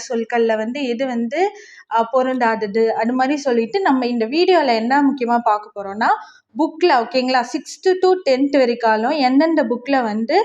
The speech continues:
இந்த மாதிரி பொருந்தாத சொல் அவங்களே வந்து கொடுத்துருக்குறாங்களோ, அது எல்லாமே தான் வந்து இந்த வீடியோல பார்க்க போறோம். இன்னும் நம்ம சேனலை யாரும் சப்ஸ்கிரைப் பண்ணலையோ, சப்ஸ்கிரைப் பண்ணி வச்சுக்கோங்க. அப்பதான் நம்ம தொடர்ச்சியா போடக்கூடிய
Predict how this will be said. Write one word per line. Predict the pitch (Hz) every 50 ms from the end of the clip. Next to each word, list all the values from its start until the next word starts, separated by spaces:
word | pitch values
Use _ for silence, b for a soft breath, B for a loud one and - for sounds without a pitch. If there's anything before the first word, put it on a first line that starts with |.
| 415 B B B B B -
இந்த | 330 330 320
மாதிரி | 320 320 320 339 330 -
பொருந்தாத | 320 311 311 330 339 330 349 330 311 302 294 285
சொல் | 302 302 311 311 254
அவங்களே | 226 247 269 277 285 294 302 311
வந்து | 285 254 247 262 269
கொடுத்துருக்குறாங்களோ, | 269 240 233 - 247 226 226 220 220 214 208 214 220 220 277 381
அது | 370 294 247 262
எல்லாமே | 233 233 240 254 254 247 254 254 254
தான் | 247 262 269 254
வந்து | 233 233 247 339
இந்த | 359 294 254
வீடியோல | 226 240 240 226 233 220 220 208 208
பார்க்க | 208 202 196 202 196 - -
போறோம். | 208 240 359 453 B B B B B B B B B B B B -
இன்னும் | 359 370 392 381 359
நம்ம | 339 302
சேனலை | 302 311 311 277 277 285 277
யாரும் | 262 247 247 247 240
சப்ஸ்கிரைப் | 262 247 - - - 262 262 262
பண்ணலையோ, | 254 240 233 233 233
சப்ஸ்கிரைப் | - 240 220 - - 254 240 247
பண்ணி | 233 226 220
வச்சுக்கோங்க. | 226 - - 240 285 392 403
அப்பதான் | 381 381 320 311 311 320 302
நம்ம | 277 262 -
தொடர்ச்சியா | - 233 233 247 247 233 - 302 285
போடக்கூடிய | 294 269 233 226 220 233 220 220